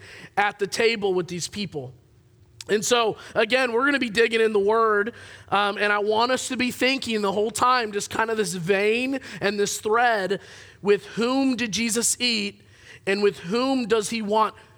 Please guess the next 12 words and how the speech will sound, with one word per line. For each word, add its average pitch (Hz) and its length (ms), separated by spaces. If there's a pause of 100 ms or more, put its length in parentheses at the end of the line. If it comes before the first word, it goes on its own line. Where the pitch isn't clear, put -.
(220)
me 214 400
to 277 60
eat? - 580 (1600)
Who 240 160
does 254 180
he 277 240
want 269 340
to 226 100
be 196 180
at 170 80
our 160 120
table? 135 480